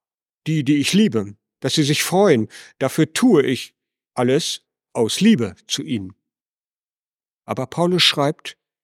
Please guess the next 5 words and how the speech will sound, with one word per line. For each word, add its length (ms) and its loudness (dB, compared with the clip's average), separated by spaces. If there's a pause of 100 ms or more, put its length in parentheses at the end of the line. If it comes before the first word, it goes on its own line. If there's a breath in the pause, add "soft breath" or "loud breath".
(340)
"Alle 240 0
eure 240 -2
Dinge 440 2
lasst 600 -2 (1120)
in 340 2